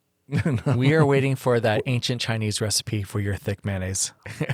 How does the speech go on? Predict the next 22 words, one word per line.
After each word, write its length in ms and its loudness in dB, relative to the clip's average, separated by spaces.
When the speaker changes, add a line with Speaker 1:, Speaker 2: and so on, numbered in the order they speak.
Speaker 2:
<laughs> 680 -6
For 180 2
me, 220 4
it 40 4
would 120 0
be 120 0
Velveeta 540 0
also. 480 -2
I'm 160 -2
not 160 2
a 60 -2
fan 320 -4
of 120 -8
either 240 -4
one, 480 -4
but 360 2
Velveeta 300 4
is 160 2
more 160 2
versatile. 760 0
To 100 -2
me, 420 0